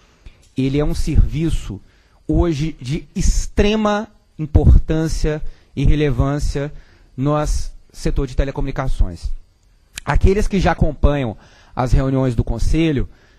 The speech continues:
estão ac-, é, acostumados a ver, apesar de nós não destacarmos por força da questão simples, que são as outorgas, mas semanalmente, trinta, quarenta vezes outorgas de S C M.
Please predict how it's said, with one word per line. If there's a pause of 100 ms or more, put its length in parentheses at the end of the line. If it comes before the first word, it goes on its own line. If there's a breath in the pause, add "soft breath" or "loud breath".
(140 soft breath)
estão
ac-,
é,
acostumados
a
ver, (280 soft breath)
apesar
de
nós
não
destacarmos
por
força
da
questão
simples,
que
são
as
outorgas, (560 loud breath)
mas
semanalmente,
trinta,
quarenta
vezes
outorgas
de
S
C
M.